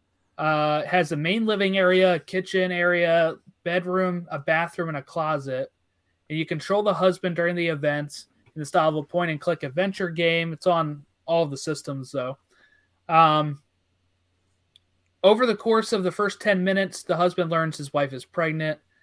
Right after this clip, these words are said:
and then a cop is going to arrive and accuse the wife of murdering her father several years ago. So then what happens is the, the loop happens, and now you have to try to prevent your wife from getting arrested,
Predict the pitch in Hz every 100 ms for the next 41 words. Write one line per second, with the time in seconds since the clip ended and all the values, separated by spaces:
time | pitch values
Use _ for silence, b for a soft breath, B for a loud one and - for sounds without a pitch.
0 | _ _ _ 147 147 147 147 147 143 139
1 | - - 175 170 - 156 139 165 156 151
2 | 147 139 143 143 143 143 143 131 - 160
3 | 151 - 139 143 143 139 135 143 139 139
4 | 139 139 139 - _ _ _ _ _ -
5 | 135 - 139 160 175 131 - _ _ -
6 | 151 135 135 139 156 165 156 143 135 -
7 | _ _ _ - 160 175 190 196 170 185
8 | 180 160 160 151 - 147 139 - - -
9 | 156 151 233 240 - 185 147 143 156 147
10 | 175 190 - _ _ _ 151 156 175 190
11 | 190 185 - 180 180 170 170 156 165 151
12 | 165 151 160 147 147 170 - 165 147 147
13 | 160 151 139 135 143 - 170 208